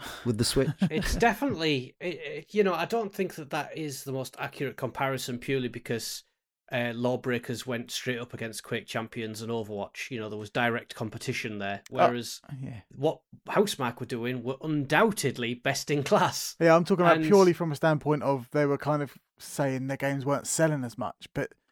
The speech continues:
Speaker 3: like, that, that's literally the only Lawbreakers comparison there, is that they, they were mo-, well, not moaning, they were saying that their games aren't selling as
Speaker 2: Mm.
Speaker 3: well as what they thought they should have done. But when you're missing out on so much of the market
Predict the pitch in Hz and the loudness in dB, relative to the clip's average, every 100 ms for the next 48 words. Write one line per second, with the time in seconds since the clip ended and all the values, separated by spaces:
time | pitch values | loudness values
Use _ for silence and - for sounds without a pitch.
0 | - 143 147 165 180 160 190 - 175 175 | 0 2 4 4 4 4 -2 0 4 6
1 | 160 160 156 151 139 139 131 143 135 135 | 6 6 6 6 2 -2 -4 -2 -2 0
2 | 139 127 120 131 120 123 135 131 123 135 | -2 -2 -2 -4 -2 0 2 2 2 0
3 | 127 147 151 107 117 107 117 123 120 - | -2 -2 -4 -2 -2 0 0 -2 -2 -4
4 | 135 117 107 104 - _ _ - 117 - | -4 -2 -6 -12 -18 _ _ -2 -2 0
5 | 131 123 123 123 123 85 - 127 120 120 | 0 2 2 2 0 0 -2 -2 -2 -4
6 | 117 123 117 117 - _ _ 120 - 131 | -2 -2 -2 -6 -14 _ _ -2 -2 -2
7 | 120 - 123 127 127 185 180 117 - _ | -4 -4 -4 -4 2 4 4 0 -10 _
8 | _ _ - 170 160 180 180 175 160 165 | _ _ 2 2 4 2 2 0 0 0
9 | 175 175 147 139 - 165 151 151 - 143 | 2 2 -2 -4 0 2 2 0 -2 -6
10 | 127 139 180 170 - 104 | -2 4 6 4 -2 -12